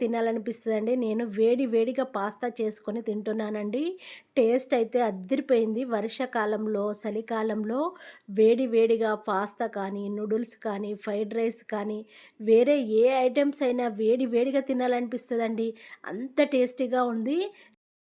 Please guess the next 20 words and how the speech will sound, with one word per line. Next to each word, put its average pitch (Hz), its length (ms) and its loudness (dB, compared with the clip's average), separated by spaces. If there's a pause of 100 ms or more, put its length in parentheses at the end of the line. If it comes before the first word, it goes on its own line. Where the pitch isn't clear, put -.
వేడి 233 360 12
వేడిగా 254 380 8
తింటున్నాను. 226 520 2 (120)
మా 233 60 6 (140)
పిల్లలు 233 340 4
కూడా 233 220 0 (120)
చాలా 202 440 0
ఇష్టంగా 226 440 2 (100)
తింటారండి. 220 600 0 (540)
Bambino 254 580 4 (140)
వారి 214 260 2 (140)
పాస్తాను 208 540 0 (100)
తీసుకున్నాను. 208 680 -4 (140)
మీరు 233 200 2 (240)
ఏ 226 40 6 (160)
బ్రాండ్ 214 340 0
అయినా 208 160 0 (120)
తీసుకోండి. 208 580 -4 (640)
పాస్తా 240 380 0 (100)
మాత్రము 208 480 -2